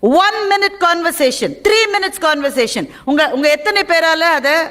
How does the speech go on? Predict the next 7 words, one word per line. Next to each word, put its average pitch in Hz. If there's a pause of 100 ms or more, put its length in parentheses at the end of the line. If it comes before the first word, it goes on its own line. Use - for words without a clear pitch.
(560)
தைரியமா 320
செய்ய 202
முடியும்? 143 (1200)
இந்த 156
தைரியமா 349
செய்யணும், 254
படிக்கணும். 202